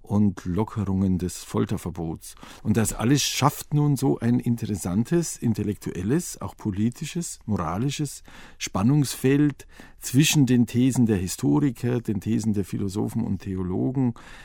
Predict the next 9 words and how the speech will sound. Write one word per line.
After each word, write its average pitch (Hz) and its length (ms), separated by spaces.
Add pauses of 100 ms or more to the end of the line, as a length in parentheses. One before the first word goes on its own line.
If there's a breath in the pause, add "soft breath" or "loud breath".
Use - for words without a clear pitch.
(220 loud breath)
denjenigen, 113 680
die 110 100
skeptisch - 640
sind, 127 520
dass 95 140
Menschenrechte 101 840
mehr 95 240
so 95 160
ein 95 440